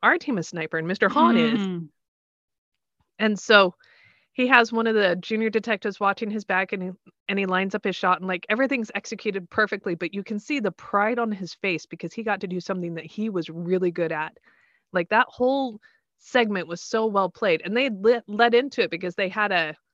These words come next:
Speaker 1: a paintball activity before or some, or laser tag before.
Speaker 2: Yes.
Speaker 1: And it, and, you know, they had mentioned that he was a sharpshooter, but then to get to see him use it and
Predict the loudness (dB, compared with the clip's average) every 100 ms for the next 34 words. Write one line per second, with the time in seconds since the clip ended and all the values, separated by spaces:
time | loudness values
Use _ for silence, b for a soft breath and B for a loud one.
0 | _ _ _ -12 -6 -4 -2 0 0 0
1 | -2 -2 -2 -4 -2 -2 0 -2 -6 -6
2 | -2 0 0 0 -2 -2 -2 0 0 -2
3 | -6 -2 -2 -2 -4 _ _ _ _ -8
4 | -2 -4 -2 0 2 0 -2 4 6 6
5 | 4 2 2 -4 -2 -2 0 -2 -2 0
6 | -2 -2 -4 -2 -4 -2 -2 -2 -4 -6
7 | -8 -8 -6 -4 -2 0 0 -4 -6 -10
8 | -12